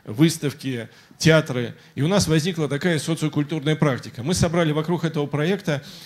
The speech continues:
наших преподавателей, которые увлекаются тем или иным, э, искусством, и сказали: «Давайте вот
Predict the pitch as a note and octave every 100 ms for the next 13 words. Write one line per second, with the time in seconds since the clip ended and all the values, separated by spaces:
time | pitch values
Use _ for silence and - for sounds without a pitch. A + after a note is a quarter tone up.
0 | - D3+ E3+ E3 - D#3 D#3 D3+ C3+ B2
1 | C3 D3 C#3+ D3 C3+ D3 D3 B2 A#2 B2+
2 | C#3+ C3 C3 C#3 C#3 A2+ G#2 - - -
3 | - - F#2+ C3+ - G#3+ - F3+ D#3 D#3+
4 | - - B2 D3+ D3 C3 A#2 D3+ G#3+ -
5 | D3